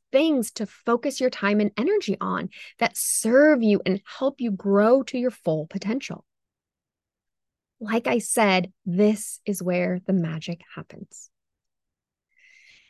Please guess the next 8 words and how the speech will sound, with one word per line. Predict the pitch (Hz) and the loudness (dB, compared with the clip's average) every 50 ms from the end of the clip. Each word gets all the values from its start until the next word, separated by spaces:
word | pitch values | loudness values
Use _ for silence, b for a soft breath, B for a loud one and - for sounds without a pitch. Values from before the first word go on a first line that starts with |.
| b b b b | b b b b
This | 202 233 240 - | 4 4 6 6
was | 311 311 302 - | 4 4 4 4
from | 285 254 262 | 2 2 2
a | 247 | 2
client | 233 - - 220 202 196 196 190 - | 0 -2 0 2 4 4 4 2 2
of | 185 - 185 | 0 0 0
mine, | 180 175 170 170 160 160 165 175 202 226 | 0 0 0 -2 -2 -2 -2 0 0 0
Lauren, | 202 185 170 165 165 165 160 170 190 233 269 311 311 | 0 0 -2 -2 -2 -2 -2 -2 -2 -2 -2 -4 -6